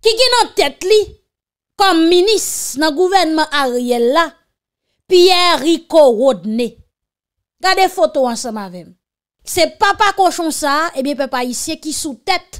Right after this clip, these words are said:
bwat leta sa a, e ti kochon sa a, non,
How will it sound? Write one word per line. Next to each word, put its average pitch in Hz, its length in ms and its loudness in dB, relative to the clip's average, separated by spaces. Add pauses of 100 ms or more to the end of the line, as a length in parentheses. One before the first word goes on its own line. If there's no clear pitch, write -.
bwat 277 480 -4
leta 269 400 -2
sa - 220 -16
a, - 160 -20 (1400)
e 285 100 -4
ti 494 260 -4
kochon 349 440 2
sa - 180 -10
a, - 140 -20 (300)
non, 466 180 2